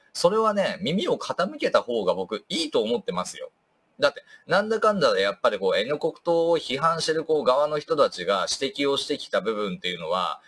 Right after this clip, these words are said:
N国党の実態で、かつですね、N国党を本当にそのようにですね、推移してきてるわけですよ。実際ですね、立花隆さん、党の総会でですね、衆議院選挙にこう使える、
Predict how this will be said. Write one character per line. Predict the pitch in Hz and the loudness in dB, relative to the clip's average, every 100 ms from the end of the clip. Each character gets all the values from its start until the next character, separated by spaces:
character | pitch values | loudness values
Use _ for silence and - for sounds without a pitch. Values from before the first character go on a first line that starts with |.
| - | -6
N | - 156 | -2 -2
国 | 175 185 - | -2 -4 -2
党 | 190 180 | -2 0
の | 147 | 0
実 | - 113 - | -2 -6 -2
態 | - 143 117 - _ _ | 2 2 0 -6 _ _
で、 | - 143 143 | 2 4 4
か | - 190 | 4 0
つ | - 117 | 2 -2
で | 98 | -4
す | 98 | -2
ね、 | 95 92 | -2 0
N | 147 | 0
国 | 165 143 147 | 0 -2 2
党 | 147 | 2
を | 135 | 4
本 | 160 165 | 0 2
当 | |
に | 170 | -2
そ | 156 | 0
の | 165 190 | 0 2
よ | 208 202 | 2 0
う | |
に | 107 | 0
で | 92 | -2
す | 90 98 | -4 -2
ね、 | 95 | -2
推 | 87 - 339 | -2 -6 -4
移 | 339 104 | -4 -2
し | 95 - | -2 -2
て | 131 | -4
き | - | -2
て | 110 | -4
る | 90 | 0
わ | 90 87 | -2 -2
け | 82 | -6
で | 82 | -6
す | - | -8
よ。 | 69 - _ _ _ _ _ _ _ _ - - _ | -8 -10 _ _ _ _ _ _ _ _ -20 -20 _
実 | 123 117 156 | -4 2 2
際 | 151 | 4
で | 147 | 0
す | - | 0
ね、 | 151 202 | -2 0
立 | - 175 | 0 2
花 | 160 127 | 2 2
隆 | 127 120 110 | 2 2 0
さ | - 92 | 0 -2
ん、 | 92 | 0
党 | 160 165 | 0 2
の | 107 | 0
総 | - 117 113 | -2 -2 2
会 | 120 117 | 2 2
で | |
で | 117 104 | 0 -2
す | 95 | -4
ね、 | 92 | -4
衆 | 92 - 151 160 | -2 0 -2 -2
議 | 165 | -2
院 | 165 | -2
選 | 156 170 | 0 0
挙 | 156 123 | 0 -2
に | 92 | -4
こ | 92 | -6
う | 90 | -6
使 | - - 131 | -2 0 2
え | 131 | 0
る、 | 120 117 - | 0 -4 -6